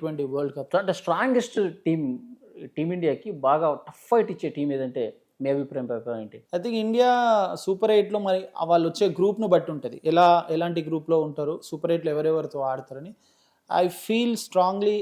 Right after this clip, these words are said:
Speaker 1: ఆస్ట్రేలియాతో ఉంటే ఖచ్చితంగా, uh, టఫ్ చ-, టఫ్ చ-, టఫ్ ఉంటది. పాకిస్తాన్తో కూడా టఫ్ ఉండొచ్చు. ఇంగ్లాండ్ టీం చూడండి, చాలా చాలా స్ట్రాంగ్ గా ఉంది.
Speaker 2: Hmm.
Speaker 1: ఇంగ్లాండ్ is looking very strong. ఇందాక వెస్ట్ ఇండీస్ టూ టైమ్స్ గెలిచిందని చెప్పా కదా,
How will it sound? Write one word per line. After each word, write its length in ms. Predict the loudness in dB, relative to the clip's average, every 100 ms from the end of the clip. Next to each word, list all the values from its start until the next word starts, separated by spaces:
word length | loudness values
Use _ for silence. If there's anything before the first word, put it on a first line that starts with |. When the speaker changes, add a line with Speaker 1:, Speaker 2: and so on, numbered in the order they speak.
| 0
Speaker 1:
ఆస్ట్రేలియాతో 600 | 0 0 0 2 2 0
ఉంటే 520 | -2 -2 0 0 -2 _ _ -4
ఖచ్చితంగా, 760 | -4 -2 0 2 2 2 -2 -12 _ _ _ -4
uh, 300 | -2 -2 -4 -8 _ _ _ _ -6
టఫ్ 240 | -6 -2 -4
చ-, 100 | -2
టఫ్ 280 | -4 -2 -4
చ-, 120 | -4 -2
టఫ్ 220 | -4 -4
ఉంటది. 360 | -10 -8 -12 -14 _ _ _ 0
పాకిస్తాన్తో 560 | 0 0 0 2 2
కూడా 140 | 2 2
టఫ్ 320 | -2 -6 -8
ఉండొచ్చు. 440 | -8 -8 -10 -14 -16 _ _ -6
ఇంగ్లాండ్ 480 | 0 4 4 2 -2
టీం 260 | -2 -2
చూడండి, 480 | -2 -2 -4 -6 -8 -10
చాలా 380 | -10 -2 0 0 -2
చాలా 180 | -6 -8
స్ట్రాంగ్ 480 | -10 -14 -10 -8 -8
గా 60 |
ఉంది. 220 | -10 -14 -20 _ _ -6
Speaker 2:
Hmm. 180 | -6 -8 -16 -12
Speaker 1:
ఇంగ్లాండ్ 360 | -2 0 0
is 80 | 0
looking 340 | -2 -6 -8
very 260 | -8 -6 -4
strong. 360 | -6 -8 -12 -6
ఇందాక 280 | -2 0
వెస్ట్ 320 | 0 -2 -2 -4
ఇండీస్ 340 | -2 -2 -4
టూ 180 | -2 0
టైమ్స్ 260 | -2 -2
గెలిచిందని 500 | -4 -6 -6 -10 -8
చెప్పా 200 | -8 -6
కదా, 200 | -6 -6